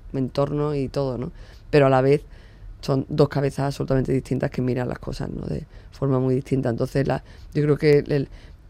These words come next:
mm, la relación que se da, mm, de espejo con uno y otro, em, es,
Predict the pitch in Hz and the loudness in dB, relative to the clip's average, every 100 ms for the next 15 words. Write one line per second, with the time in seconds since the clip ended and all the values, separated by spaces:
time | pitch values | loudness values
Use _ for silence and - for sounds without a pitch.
0 | - 151 143 135 135 127 - - 143 139 | -6 0 2 2 2 0 -4 -4 -2 0
1 | 139 135 143 139 147 147 139 143 - - | 0 0 0 -2 0 2 2 2 0 -2
2 | 143 135 95 - - - - 147 143 - | 0 -2 -6 -14 -18 -18 -4 0 0 2
3 | 170 147 - 127 - - - 143 143 151 | 2 2 2 -6 -8 -10 -4 0 2 2
4 | 147 143 156 156 - - - - 160 147 | 2 2 0 -6 -8 -18 -20 -8 0 2
5 | 139 135 131 127 139 - - - - - | 4 2 0 -2 -8 -14 -20 -20 -20 -20
6 | - - - - 143 | -20 -20 -20 -6 -4